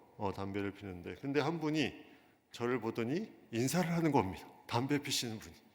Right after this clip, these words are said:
그래서 저도 궁금해서 인사를 하고 가까이 갔더니, 제가 그 전에 계속 인사했던 할머니, 또, 어, 외국인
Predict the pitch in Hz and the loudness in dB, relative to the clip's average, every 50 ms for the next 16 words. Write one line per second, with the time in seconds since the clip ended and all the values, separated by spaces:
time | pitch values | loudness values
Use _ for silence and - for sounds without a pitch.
0 | _ _ _ _ _ _ - - - - - - - _ _ _ _ _ - 156 | _ _ _ _ _ _ -20 -20 -20 -20 -20 -20 -20 _ _ _ _ _ -2 0
1 | 147 143 120 135 135 123 127 123 - 127 127 123 127 123 113 107 98 - - 98 | 0 2 4 4 4 4 4 2 0 0 2 4 6 8 8 8 6 6 2 0
2 | 87 - - - - - - - - - - - - - - 131 135 147 139 147 | 0 -2 -4 -10 -20 -20 -20 -20 -20 -20 -20 -20 -16 -2 4 6 6 10 12 12
3 | 139 120 123 117 110 117 117 110 127 143 170 196 - - - - - 123 117 - | 12 12 10 8 8 8 6 8 8 8 8 6 4 -4 -8 -2 0 0 2 2
4 | - 123 117 113 95 92 87 - - 101 101 127 156 131 92 - - - - - | 4 4 4 4 4 0 -2 -4 -4 -4 -2 0 0 -2 -2 -4 -8 -16 -20 -20
5 | - - - - - _ - - 120 123 123 120 120 117 113 110 - - 107 113 | -20 -20 -20 -20 -20 _ -2 2 4 6 8 10 10 8 8 6 4 2 4 6
6 | 117 110 107 110 110 110 104 - 113 107 - 113 107 104 101 107 107 101 117 113 | 6 6 6 6 4 4 2 0 0 0 2 2 2 2 0 0 0 2 2 4
7 | 107 104 - - 123 120 135 156 160 135 - - 139 143 143 135 135 131 120 113 | 4 2 2 2 2 2 2 0 -4 -8 -8 -4 -2 0 2 2 4 4 4 4
8 | 113 123 135 151 175 185 - - - - - - - - - _ _ _ _ - | 4 4 4 4 2 0 -4 -10 -16 -20 -20 -20 -20 -20 -20 _ _ _ _ 4
9 | 113 110 104 104 107 104 101 98 - - - - - - - - - - - - | 4 6 6 6 6 4 2 0 -4 -10 -16 -18 -20 -20 -20 -20 -20 -20 -10 -4
10 | 98 92 95 92 90 90 92 98 107 113 113 120 123 127 120 113 117 117 113 117 | -2 0 2 2 2 2 2 4 6 8 8 10 8 8 6 6 4 4 4 4
11 | 113 117 117 | 2 0 -2